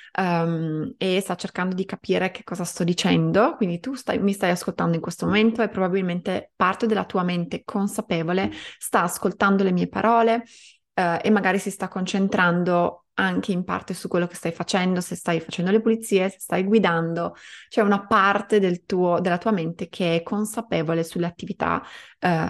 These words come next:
delle attività che stai facendo in questo momento. C'è un'altra parte, il novantacinque per cento della tua mente, che in realtà è consapevole,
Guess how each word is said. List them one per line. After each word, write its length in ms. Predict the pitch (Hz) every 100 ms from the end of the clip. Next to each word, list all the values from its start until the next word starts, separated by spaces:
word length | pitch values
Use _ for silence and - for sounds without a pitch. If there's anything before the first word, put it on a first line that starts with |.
| -
delle 200 | 175 196
attività 340 | 196 185 175
che 80 | 170
stai 240 | 175 165 160
facendo 380 | - - 156
in 60 | 156
questo 240 | 165 -
momento. 340 | - - - -
C'è 200 | - 277
un'altra 440 | 269 330 392 226
parte, 520 | 214 202 160 160 -
il 100 | 175
novantacinque 760 | 165 190 247 277 226 - 202 208
per 160 | 190 -
cento 600 | - 175 165 165 160 160 - - - -
della 400 | 175 202 202 170
tua 460 | - 190 185 180 - - _ _
mente, 760 | - 196 180 175 175 190 220 254
che 140 | 254
in 220 | 285 330
realtà 680 | 311 311 302 - - 180 226 - - _ _ _
è 200 | 240 247
consapevole, 960 | 277 277 311 220 196 202 202 202 -